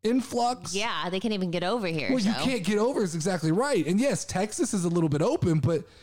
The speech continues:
Speaker 1: I, you know, bring in Stone Cold. I don't think it's gonna fucking change anything. Bring in The Rock. I don't think it's gonna sell tickets.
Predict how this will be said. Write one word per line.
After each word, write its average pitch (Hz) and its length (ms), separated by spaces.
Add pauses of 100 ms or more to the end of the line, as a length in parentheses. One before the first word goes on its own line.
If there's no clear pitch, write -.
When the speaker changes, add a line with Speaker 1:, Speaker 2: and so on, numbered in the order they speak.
(340)
Speaker 1:
I, 185 140
you 185 180
know, 190 280
bring 131 460
in 339 140
Stone 254 340
Cold. 233 340
I 165 160
don't 277 160
think 185 160
it's 170 120
gonna 156 180
fucking 151 320
change 247 320
anything. 117 340 (220)
Bring 196 320
in 320 120
The 226 80
Rock. 202 520
I 180 120
don't 262 100
think 220 160
it's 190 120
gonna 202 160
sell 185 220
tickets. - 500